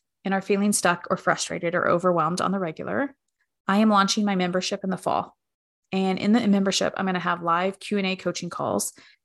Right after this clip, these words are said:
teachings around human design to help you go deeper, to live more in alignment with who you truly are. We're gonna talk about money and play, because I do believe this is, like, the fast track way to get to your body,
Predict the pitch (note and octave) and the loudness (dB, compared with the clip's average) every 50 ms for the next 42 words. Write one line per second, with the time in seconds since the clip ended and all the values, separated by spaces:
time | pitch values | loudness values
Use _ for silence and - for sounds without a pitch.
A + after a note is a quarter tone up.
0 | _ _ _ _ _ - - A3 G#3+ - - A#3 A3+ A3 A3+ A3+ - - F#3+ F#3 | _ _ _ _ _ 2 2 4 4 6 8 8 10 10 8 8 6 4 4 6
1 | F#3 F#3+ G3+ G3 - G#3 F#3+ F#3+ F#3+ F#3 F#3 E3+ F3 E3 E3 E3 F3 F3+ F3+ F3+ | 6 6 4 4 2 2 2 2 0 0 0 2 2 2 2 2 -2 -2 -4 -4
2 | E3+ E3 F3 E3+ E3+ - - - F3 E3+ F3 F3 F3 F3 - F3+ F#3 F#3 F#3 - | -4 -2 -2 -2 -2 -4 -6 -6 -4 -2 -2 -2 -2 -2 -2 0 0 0 2 2
3 | F3+ F3 F3 F3+ F3+ _ _ _ _ _ _ _ _ _ _ _ _ _ _ - | 2 2 2 0 -4 _ _ _ _ _ _ _ _ _ _ _ _ _ _ -4
4 | F#3+ F3+ F3+ F3+ F3+ F3+ F3+ F3 F3 F3 F3 F3 E3+ E3+ E3+ E3 E3 E3+ F3 F3 | 0 4 4 2 2 0 -2 0 0 0 0 0 0 -2 -2 -2 -2 -4 -6 -6
5 | - E3+ - - F#3 F3 E3+ E3+ F3 E3+ - - E3+ D#3+ E3 D#3+ D3 C#3 - - | -6 -8 -6 -2 -2 0 0 -2 -6 -8 -6 -6 -4 -2 -2 0 2 2 2 2
6 | F#3+ G#3+ A3 - - _ G3+ F3+ F3+ E3+ - - F3+ E3+ - F3+ F#3+ G3 G3 F#3 | 2 2 0 -2 -8 _ -4 -4 -2 -2 -2 -2 -2 -2 2 2 2 2 4 2
7 | E3+ E3 F3 F#3 A3+ A#3+ A#3+ - _ _ _ _ _ _ _ - F#3+ G3 G#3 G#3 | 0 2 4 4 4 2 2 -2 _ _ _ _ _ _ _ 0 2 4 4 2
8 | G#3 - _ - - - D#3+ D3 D#3+ F#3 G#3+ G#3 G3+ F3+ F#3 F3 E3+ E3+ - - | 2 0 _ -8 -2 0 2 2 4 2 2 0 0 0 0 -2 0 -2 -2 -2
9 | D#3+ E3+ E3+ F3 F3 E3+ - F3+ F3+ F3+ F3 F3 - E3 E3 E3 E3 E3 D#3+ E3 | 0 0 0 0 -2 -2 -4 -4 -2 -2 -2 -4 -6 -6 -4 -4 -4 -4 -6 -4
10 | - E3 - - - D#3+ E3 - - D#3 D#3 - _ - E3 - F3+ D3+ D3+ - | -2 0 0 0 0 -2 -4 -4 -4 -6 -8 -6 _ -10 -2 0 0 0 2 0
11 | - - - - - E3 - - - D#3 - - - - - C3 - - F2 - | 0 0 -2 0 0 0 0 0 0 -2 -2 -2 -2 -2 -4 -4 -4 -4 -4 -4
12 | - F2+ - - | -4 -6 -8 -10